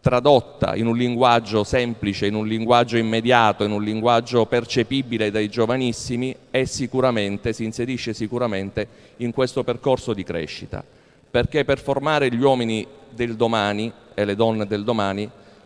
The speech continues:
non possiamo certamente non affondare le nostre radici nel nostro passato per comprendere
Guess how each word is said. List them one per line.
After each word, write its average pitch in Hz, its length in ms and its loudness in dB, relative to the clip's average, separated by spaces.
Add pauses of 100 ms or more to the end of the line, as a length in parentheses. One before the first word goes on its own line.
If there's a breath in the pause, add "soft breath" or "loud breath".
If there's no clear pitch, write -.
non 117 160 -6
possiamo 139 400 0
certamente 135 1000 -2
non 127 540 0
affondare 127 540 0
le 123 60 2
nostre 120 340 -2
radici 127 300 -2
nel 113 120 -2
nostro 107 320 -4
passato 87 540 -4
per 98 140 -4
comprendere 110 840 0